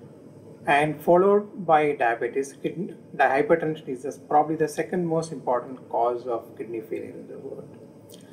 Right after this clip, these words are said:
So if you don't take good control over diabetes, it may lead to kidney failure in the long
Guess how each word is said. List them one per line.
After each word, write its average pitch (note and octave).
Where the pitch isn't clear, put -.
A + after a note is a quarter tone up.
So -
if D3
you F3+
don't G#3+
take D#3+
good F3
control C3+
over A#2
diabetes, A2
it E3
may F3
lead C#3
to F#3+
kidney B2+
failure A#2
in A2+
the A2
long G#2+